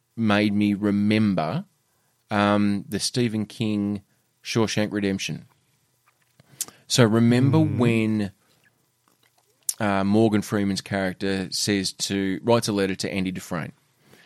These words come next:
Speaker 1: And he says, "When you get out, when you get out," no, I can't do it.
Speaker 2: <laughs>
Speaker 1: "When you get out, you need to go to a tree.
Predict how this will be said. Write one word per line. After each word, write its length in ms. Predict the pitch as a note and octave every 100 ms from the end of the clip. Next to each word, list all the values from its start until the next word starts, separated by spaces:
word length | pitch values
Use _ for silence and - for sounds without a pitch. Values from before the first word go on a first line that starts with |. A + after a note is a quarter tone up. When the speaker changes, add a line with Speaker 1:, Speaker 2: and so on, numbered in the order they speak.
| _
Speaker 1:
And 60 | F#2
he 40 | F#2+
says, 200 | G#2+ F#2+
"When 240 | A2+ C3+
you 60 | C#3+
get 160 | D3
out, 260 | A#2 F2 - _ _ _ _ _ _ -
when 220 | G2+ G#2
you 100 | A2+
get 240 | A2+ B2+ A#2+
out," 240 | F#2+ - F2+
no, 100 | E2
I 100 | -
can't 240 | - -
do 80 | C#3+
it. 580 | B2 C3+ F#2 A#2+ - D3+
Speaker 2:
<laughs> 60 |
Speaker 1:
"When 180 | C3 D3+
you 60 | E3+
get 180 | D#3+ B2+
out, 180 | G#2+ G2+
you 100 | G#2+
need 160 | A2
to 40 | F#2+
go 220 | G#2+ G#2+
to 140 | G#2+
a 40 | A2
tree. 400 | - F#2+ B1